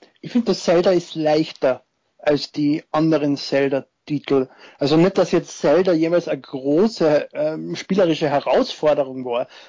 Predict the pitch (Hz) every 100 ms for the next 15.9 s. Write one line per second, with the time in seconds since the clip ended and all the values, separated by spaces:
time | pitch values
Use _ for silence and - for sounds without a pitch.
0 | - 160 175 180 175 170 180 196 - -
1 | 190 214 202 120 _ - 151 - 156 156
2 | 156 185 170 - 156 156 156 185 196 _
3 | _ 196 220 180 - 160 170 180 143 135
4 | 135 156 156 151 156 170 - _ _ -
5 | - 185 180 - 175 175 175 190 175 147
6 | 147 151 147 147 151 180 175 170 170 -
7 | 156 170 175 160 147 143 143 165 - 165
8 | 165 165 160 151 156 160 151 147 147 -
9 | 175 190 156 151 151 - 180 151 - 147
10 | 160 - 165 - 147 143 156 - 147 143
11 | 156 - 160 165 - _ _ - _ _
12 | - 160 180 226 208 202 208 180 - -
13 | 247 - 175 147 139 131 143 139 151 165
14 | 160 170 170 - 240 - 175 180 143 160
15 | - 139 135 120 120 113 113 110 113